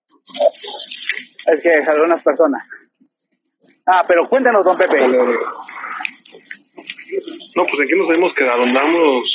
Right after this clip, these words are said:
Speaker 2: eh, que poquitas personas deciden siempre todo, ¿no?
Speaker 1: Sí, sí.
Speaker 2: ¿O cuál
Speaker 1: Sí,
Speaker 2: otra?
Speaker 1: que nomás mil personas de todo San Sebastián, como San Agustín, decidieron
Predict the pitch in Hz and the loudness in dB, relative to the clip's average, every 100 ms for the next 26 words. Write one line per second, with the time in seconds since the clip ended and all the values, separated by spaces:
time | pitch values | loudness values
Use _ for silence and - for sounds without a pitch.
0 | - - 135 127 120 - 135 120 165 165 | -8 -10 -4 0 0 0 0 -2 -2 -2
1 | 160 - 127 151 143 127 143 151 139 151 | -2 -2 0 0 2 0 0 0 -2 -2
2 | 151 139 151 131 120 151 233 160 170 185 | -2 -2 0 0 0 2 2 2 2 0
3 | - - - _ - 147 156 139 208 226 | -4 -20 -20 _ -6 -2 -2 0 2 2
4 | 269 - 220 214 190 185 196 240 254 269 | 2 2 4 4 4 2 2 2 2 2
5 | 233 240 254 247 202 240 269 233 202 202 | 2 2 2 2 2 4 2 2 0 0
6 | 180 - 254 247 - - - - - - | 0 2 0 -2 -8 -8 -4 -4 -4 -2
7 | 214 202 202 190 180 - 269 262 214 196 | 0 0 0 0 -2 -2 -2 0 -2 0
8 | 214 254 247 | 0 0 -2